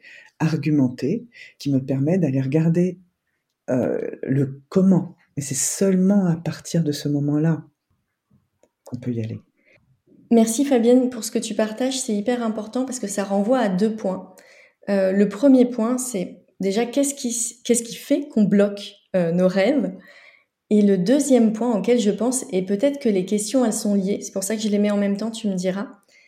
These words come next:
Speaker 2: c'est, euh, enfin, c'est pas vraiment une question, c'est une croyance que j'ai. Tu vas me dire ce que t'en penses.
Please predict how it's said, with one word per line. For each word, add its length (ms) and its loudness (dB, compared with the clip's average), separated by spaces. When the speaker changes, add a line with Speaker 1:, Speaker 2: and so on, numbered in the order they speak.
Speaker 2:
c'est, 580 0
euh, 520 -2
enfin, 140 -6
c'est 100 -6
pas 100 2
vraiment 220 6
une 100 2
question, 280 -2
c'est 140 -2
une 120 0
croyance 420 0
que 120 -2
j'ai. 300 -4
Tu 140 -12
vas 80 0
me 60 -2
dire 140 -6
ce 80 -10
que 80 -8
t'en 180 -6
penses. 400 -8